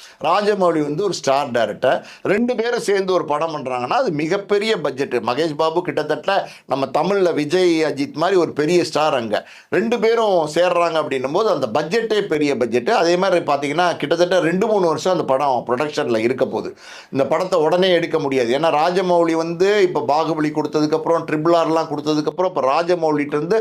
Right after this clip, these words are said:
மக்கள், ஆடியன்ஸ் வந்து பெரிய படத்தை எதிர்பார்க்கறாங்க, பிரம்மாண்டங்களை எதிர்பார்க்கறாங்க, அதே மாதிரி அந்த குவாலிட்டி எதிர்பார்க்கறாங்க. எல்லாமே நம்ம பண்ணணும் அப்படின்னும் போது, ராஜமௌலி வந்து மகேஷ் பாபு வச்சு பண்ற படம்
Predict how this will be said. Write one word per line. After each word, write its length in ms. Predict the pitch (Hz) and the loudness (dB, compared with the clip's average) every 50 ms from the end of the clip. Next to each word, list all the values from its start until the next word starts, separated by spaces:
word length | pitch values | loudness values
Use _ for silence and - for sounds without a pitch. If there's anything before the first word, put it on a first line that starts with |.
| - - - - - | -2 -4 -10 -16 -8
மக்கள், 420 | - 131 156 165 165 - 247 226 175 | -4 -2 -2 -2 -2 0 0 0 2
ஆடியன்ஸ் 600 | 123 113 131 156 190 233 262 269 240 202 - 180 | 2 2 2 2 2 2 2 0 -2 0 0 0
வந்து 200 | 175 175 185 202 | 2 2 2 0
பெரிய 480 | 196 156 165 170 214 226 302 320 175 | 0 0 -2 -2 -2 -2 0 0 2
படத்தை 340 | 170 165 160 135 156 151 139 | 2 0 -2 -2 -2 -2 -2
எதிர்பார்க்கறாங்க, 500 | 135 135 131 123 131 110 120 113 110 110 110 113 | 0 0 0 -2 -2 0 -2 -4 -4 -4 -4 -2
பிரம்மாண்டங்களை 640 | 147 170 202 226 247 247 226 208 190 170 160 151 139 | -2 -2 0 0 0 0 0 0 -2 -2 0 0 0
எதிர்பார்க்கறாங்க, 880 | 131 127 127 120 113 127 120 117 117 117 113 117 113 123 135 135 135 - - - - - | 0 0 -2 -2 0 -2 -2 -2 -2 -2 -2 -2 0 0 0 -2 -2 -4 -10 -16 -14 -8
அதே 240 | - 139 160 180 180 | -4 0 0 2 2
மாதிரி 460 | 180 190 208 220 220 196 170 160 131 | 2 2 2 2 2 2 2 2 2
அந்த 220 | 127 131 127 123 | 0 0 0 -2
குவாலிட்டி 560 | - 120 - 180 214 247 269 262 233 180 185 | -2 0 0 2 2 2 2 2 2 2 2
எதிர்பார்க்கறாங்க. 840 | 160 147 143 139 123 120 131 123 120 120 113 113 117 117 131 151 156 | 2 2 2 0 0 0 0 0 0 0 0 0 0 0 0 0 0
எல்லாமே 460 | 131 131 147 170 180 180 180 202 208 | 2 2 2 2 2 2 2 2 0
நம்ம 220 | 202 185 156 135 120 123 | 0 0 0 -2 0 0
பண்ணணும் 420 | 139 139 156 170 170 170 165 147 | 0 0 0 0 0 0 0 0
அப்படின்னும் 280 | 123 127 123 117 120 113 | 0 -2 -2 -2 0 0
போது, 180 | 123 160 220 | 0 0 0
ராஜமௌலி 560 | 226 175 160 170 185 180 196 180 165 156 143 | 0 0 0 0 0 0 0 0 0 0 0
வந்து 300 | 139 139 143 175 185 165 | 0 0 0 2 2 2
மகேஷ் 340 | 127 120 131 127 147 147 131 | 2 0 -2 -2 -4 -4 -2
பாபு 160 | 131 135 127 | 0 2 2
வச்சு 200 | 120 117 117 131 | 2 0 -2 -4
பண்ற 240 | - - 117 110 120 | -4 -4 -4 -2 -4
படம் 380 | 110 - 123 127 147 180 180 | -4 -2 -2 -2 0 -2 -4